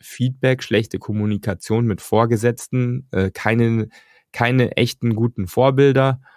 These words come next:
und, äh, schlechte Didaktik, also schlechte, äh, Lehrer letztendlich.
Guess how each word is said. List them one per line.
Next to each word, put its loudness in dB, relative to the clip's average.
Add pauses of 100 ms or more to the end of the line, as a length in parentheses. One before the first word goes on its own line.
(280)
und, 0
äh, 0
schlechte 2 (840)
Didaktik, -2
also -4
schlechte, -2
äh, -4
Lehrer 2
letztendlich. -6